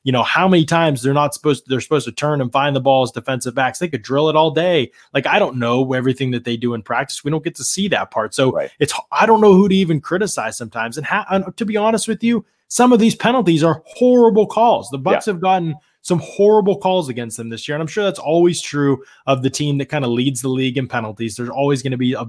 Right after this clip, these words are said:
Speaker 1: a good chunk of bad ones in there. And they certainly have to shoulder their share of the blame. But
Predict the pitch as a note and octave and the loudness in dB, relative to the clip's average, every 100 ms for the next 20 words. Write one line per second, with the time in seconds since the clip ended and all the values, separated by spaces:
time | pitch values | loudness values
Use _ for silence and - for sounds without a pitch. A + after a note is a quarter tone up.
0 | A2+ A2+ A2+ C3 - C3+ B2 A#2 A#2 A2+ | -10 -8 -4 -4 -2 -4 -2 0 0 0
1 | A2 A2 G#2+ A#2+ - - - D3+ - G3+ | -6 -8 -6 -6 -8 -12 0 2 4 4
2 | F3+ D3+ C3+ C#3+ B2+ - D3 B2+ D3 C#3 | 4 4 4 2 -2 0 0 2 2 2
3 | C3 B2 B2 A2+ C3+ A#2+ A2+ G#2+ A#2 A#2 | 2 0 -2 -2 -2 -2 -2 -4 -4 -4
4 | A#2+ C3+ | -2 -2